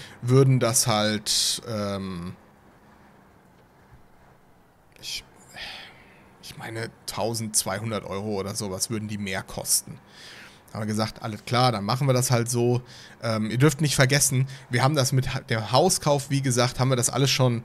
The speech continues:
finanziell abgeregelt, weil ich hab natürlich nicht einfach mal so aus dem, aus dem Stegreif irgendwo mal zwölftausend Euro rumliegen, ne? Das ist, also, versteht mich da nicht falsch. Wenn ich da jetzt gerade von zwölftausend Euro rede, ja gut, dann machen wir das so. Das war halt irgendwie grob eingeplant und das war immer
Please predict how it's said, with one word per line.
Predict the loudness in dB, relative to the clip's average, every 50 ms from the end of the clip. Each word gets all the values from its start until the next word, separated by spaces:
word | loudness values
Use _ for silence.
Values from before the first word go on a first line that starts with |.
| -10 -16
finanziell | -4 -2 0 2 2 2 0 0 0 -2 -2 0
abgeregelt, | -2 -4 -2 -2 -2 -2 -2 -2 -2 -4 -2
weil | 0 0 0
ich | 0 0 -2
hab | -4 -4
natürlich | -4 -4 -2 0 0 0 0
nicht | -2 -2 -2 -4
einfach | -4 -4 -4 -4 -4
mal | -2 -2 -2 0 0
so | 0 0 0 0 0 -4 -8 -14 -18 -18 -10 -4
aus | -2 -2 -2
dem, | -2 -2 -4 -4 -6
aus | -6 -6
dem | -4 -4
Stegreif | -2 -2 -2 -2 -2 -2 -2 -2 -2 -4 -4 -8
irgendwo | -6 -6 -4 -4 -4 -2
mal | -2 -4
zwölftausend | -4 -2 -4 -4 -4 -2 -4 -4 -2 -4 -4 -4
Euro | -2 -2 -2 -2 -4 -4 -8 -12 _
rumliegen, | -6 -4 -2 -2 0 -2 -2 -2 -4 -4
ne? | -2 -2
Das | 0 0 -2
ist, | -2 -4 -6
also, | -8 -6 -6 -8 -8 -10 -16 -20 -20 -20 -20 -20 -20
versteht | -14 -10 -8 -8 -8 -8 -8
mich | -8 -2
da | 2 4 4
nicht | 4 4
falsch. | 4 4 2 2 2 -2 -6 -8 -12 -16 -16 -16 -16 -18 -10 -4
Wenn | -2 0
ich | 0 2 2
da | 4 4
jetzt | 4 2 2 0 2
gerade | 2 2 2 2
von | 0 -2 -2
zwölftausend | 0 0 0 0 2 2 0 2 2 0 0
Euro | 2 2 4 4 4
rede, | 4 4 4 4 4 2
ja | 0 0
gut, | 0 0 0
dann | 0 0
machen | 0 2 2 2
wir | 2
das | 2 2 2
so. | 4 4 4 4 4 0 -6 -16 -20 -20 -20 -20 -20 _ -20 -8 0 0
Das | 2 2 4 4
war | 6 6 6 6
halt | 6 4 4
irgendwie | 2 0 0 0 2 0 0 0
grob | 0 2 2 2 2 2 0
eingeplant | 0 0 0 0 -2 -2 0 2 2 2 2 0 -2
und | -4 -2
das | -2 -2 2
war | 2 0 2 2
immer | 4 4 4 4 4 4 2 0 0